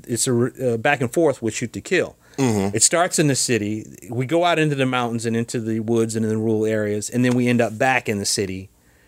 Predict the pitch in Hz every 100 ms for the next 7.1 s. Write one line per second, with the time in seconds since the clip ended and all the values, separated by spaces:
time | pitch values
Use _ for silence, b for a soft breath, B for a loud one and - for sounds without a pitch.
0 | b b b 101 98 107 107 - 107 101
1 | 120 107 104 98 98 - 104 95 95 104
2 | 98 95 98 - 113 104 90 - 98 98
3 | - - 110 98 - 110 - - 98 -
4 | 92 104 104 85 80 B B B B 196
5 | 165 127 151 240 - 165 120 117 101 135
6 | 190 - - - - - 104 104 - -
7 | -